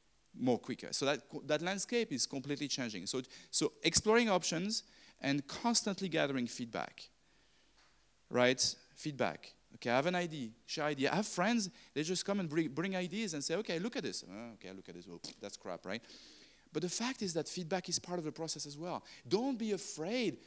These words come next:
of just exposing people of your idea. Because a lot of people say, "Oh, that's my idea. I'm not gonna tell, te-, to anyone about this.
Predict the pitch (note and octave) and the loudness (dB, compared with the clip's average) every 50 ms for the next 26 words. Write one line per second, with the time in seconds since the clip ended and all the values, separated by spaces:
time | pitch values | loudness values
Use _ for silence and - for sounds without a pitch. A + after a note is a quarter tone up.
0 | - - - _ C#3 C#3+ A#2+ - D3 C3+ - - B2+ - - - - - C#3+ F3+ | -20 -20 -6 _ -2 -2 -2 -2 -2 -2 -2 -4 -4 -6 -6 -8 -6 -8 -8 -6
1 | G3+ A#3 B3+ A#3 G3+ A3 - - F3+ D#3 C#3 B2+ A2+ A2+ A2+ G#2 G2 F#2+ F2+ F2+ | -4 -4 -4 -4 -2 -4 -2 2 2 2 2 2 0 -2 -2 -2 -2 -4 -6 -8
2 | E2 E2 - - - - E3 F#3 A3+ D#4 E4+ G3+ - D#3+ D3 C#3 - - A#2 - | -10 -12 -12 -14 -8 -4 -2 -2 0 0 -2 -2 -2 -4 -8 -8 -6 -8 -10 -10
3 | - F3 - C#3 C#3+ D#3 D3+ - F3+ E3 E3 E3 D3 E3+ E3 D3+ D3+ D3+ D3 D3 | -12 -4 -2 0 2 2 2 2 4 4 4 4 4 2 0 2 2 2 4 4
4 | D3 C#3+ - D#3 D3 B2+ - - D#3 B2 - - - - - - - - E3+ F3 | 2 2 2 0 -2 -2 2 2 2 2 2 -2 -6 -6 -4 -4 -2 2 4 4
5 | F#3 D#3+ D3 A#2+ G#2 G2 F#2 - D2+ C2+ - - | 6 6 6 6 6 4 2 0 0 -6 -6 -10